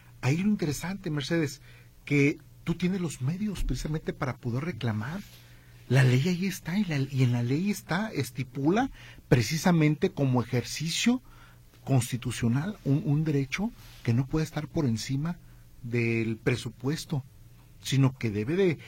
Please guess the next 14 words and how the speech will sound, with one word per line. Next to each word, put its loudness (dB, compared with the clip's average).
ejercerse 0
de 4
una 4
manera, 4
eh, 2
vaya, 4
tienes 2
que -2
estar 2
mandando 0
presupuestos -2
para 2
estos 2
rubros 0